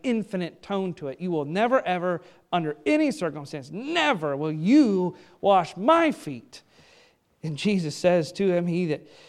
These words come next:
is washed, need," or excuse me, uh, it says, "If I wash thee not, thou hast no part with me." Now, don't be confused. Jesus is not saying, "If I don't wash your feet, you're not saved." Jesus is emphasizing here, if I don't wash your feet,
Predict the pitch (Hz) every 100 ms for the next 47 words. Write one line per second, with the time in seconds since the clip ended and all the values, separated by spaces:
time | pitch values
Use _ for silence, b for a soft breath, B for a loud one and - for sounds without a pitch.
0 | B - 139 139 - 175 151 185 165 156
1 | 170 165 160 156 139 156 180 147 143 135
2 | 123 147 143 160 147 151 156 175 165 156
3 | 147 - _ _ _ _ _ - 170 180
4 | 180 160 - 160 175 156 160 156 156 151
5 | - 226 214 139 139 143 170 135 B B
6 | B B B 180 208 190 165 151 202 170
7 | 156 190 143 131 180 185 - 165 156 165
8 | 202 185 170 - - 180 - 139 123 -
9 | - 196 131 113 151 - _ _ _ _
10 | _ _ _ - 202 190 160 160 160 233
11 | 196 180 170 151 139 143 156 156 - 160
12 | 143 _ _ - 202 233 196 - 131 -
13 | 165 113 _